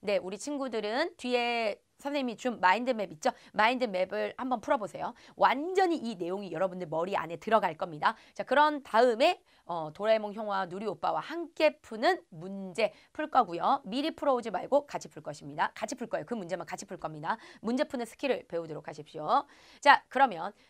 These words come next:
잠깐 멈춤! 어, 사랑하는 귀엽고 깜찍한 우리 빠꽁시대 빡친 친구 여러분들, 자, 지금부터 이제 선생님과 함께 이제 이 여덟 문제를 같이 풀어볼 건데 이 여덟 문제는 우리 친구들 어떻게 푸는 거냐면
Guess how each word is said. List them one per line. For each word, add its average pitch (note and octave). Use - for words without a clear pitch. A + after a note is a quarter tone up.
잠깐 A3+
멈춤! A#4
어, A#3
사랑하는 F#4
귀엽고 B3
깜찍한 B3
우리 F#3
빠꽁시대 A#3+
빡친 B3
친구 G#3
여러분들, F3+
자, -
지금부터 D#4+
이제 B3
선생님과 D4
함께 A3
이제 F#3+
이 A3
여덟 G#3
문제를 G3+
같이 -
풀어볼 B3
건데 F3
이 G3+
여덟 A3
문제는 A3+
우리 F3+
친구들 G#3
어떻게 A3
푸는 B3+
거냐면 G3+